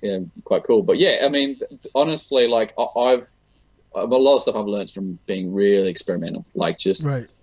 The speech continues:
Speaker 1: just trying stuff. And, and to be honest, most of the time it w-,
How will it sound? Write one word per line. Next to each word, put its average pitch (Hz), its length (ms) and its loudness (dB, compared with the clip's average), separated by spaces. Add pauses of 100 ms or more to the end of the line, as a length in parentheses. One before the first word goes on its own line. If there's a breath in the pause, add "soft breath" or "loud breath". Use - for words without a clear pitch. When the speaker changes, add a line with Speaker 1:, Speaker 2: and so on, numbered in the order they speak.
(120)
Speaker 1:
just - 240 0
trying 98 300 0
stuff. 90 320 -2
And, 95 200 0 (340 loud breath)
and 123 160 0
to 131 100 0
be 139 80 4
honest, 180 300 0
most 135 280 0
of - 80 -12
the - 60 -10
time 175 240 2
it - 40 -4
w-, 98 180 -10